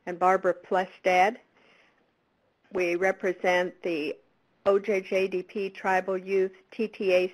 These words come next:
Center today for the Indian Country Child Trauma Center. We are presenting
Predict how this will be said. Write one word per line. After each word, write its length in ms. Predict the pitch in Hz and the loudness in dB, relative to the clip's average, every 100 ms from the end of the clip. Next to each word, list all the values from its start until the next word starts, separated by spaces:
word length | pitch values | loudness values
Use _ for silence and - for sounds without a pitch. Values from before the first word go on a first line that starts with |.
| - | -4
Center 280 | 190 190 | -4 -4
today 580 | 190 - 190 190 196 247 - _ _ _ | -6 -6 -2 0 0 -2 -8 _ _ _
for 160 | 202 185 | 2 2
the 180 | 170 | 2
Indian 340 | 185 220 233 233 | -2 0 0 -2
Country 400 | - 208 214 208 | -6 -8 -4 -6
Child 380 | - 202 196 196 | -4 -2 -2 -4
Trauma 380 | - 196 196 185 - | -6 -4 -4 -8 -10
Center. 380 | 262 - 170 _ _ - _ - | -10 -10 -14 _ _ -20 _ -4
We 160 | 180 180 | 0 2
are 160 | 175 | 0
presenting 840 | 175 190 170 190 185 185 185 185 | -2 -8 -4 -2 0 -2 -4 -6